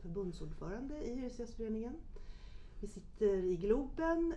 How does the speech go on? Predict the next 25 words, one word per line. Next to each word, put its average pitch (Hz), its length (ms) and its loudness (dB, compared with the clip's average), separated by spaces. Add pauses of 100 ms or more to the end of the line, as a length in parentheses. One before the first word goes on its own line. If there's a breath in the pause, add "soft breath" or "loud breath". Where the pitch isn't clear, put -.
eh, 190 340 -6
och - 440 -4
för 214 120 4
en 208 120 8
stund 330 380 4
sedan 202 200 4
så 202 120 2
var 190 220 4
det 190 160 2 (920)
femtonhundra 190 1040 4 (800)
skolbarn 196 720 2 (180)
som 165 220 -4
skulle 185 220 2
in 170 160 0
här 165 240 -6 (580 loud breath)
bakom - 360 -2
oss. - 140 -4
Så 180 80 -2
att 175 80 -4
då 202 100 4
var 170 160 0
det 156 100 -4
ganska - 260 -6
mycket 196 280 2
liv. 302 260 8